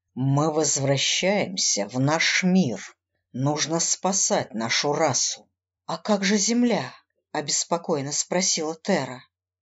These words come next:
«Есть одна идея», улыбнулся Крайвен и нажал на красную кнопку, оказавшуюся в его руке.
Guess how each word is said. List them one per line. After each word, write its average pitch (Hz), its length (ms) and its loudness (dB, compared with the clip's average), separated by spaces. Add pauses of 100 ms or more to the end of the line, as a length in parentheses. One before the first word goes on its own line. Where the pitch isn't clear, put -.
(120)
«Есть 135 680 0
одна 196 500 2
идея», 160 720 -2 (280)
улыбнулся 151 800 0
Крайвен 180 640 -2 (180)
и 185 120 0
нажал 190 420 2
на 151 140 0
красную 214 600 0
кнопку, - 680 -4 (220)
оказавшуюся 160 1000 0
в 160 40 -6
его 170 260 2
руке. 175 520 -2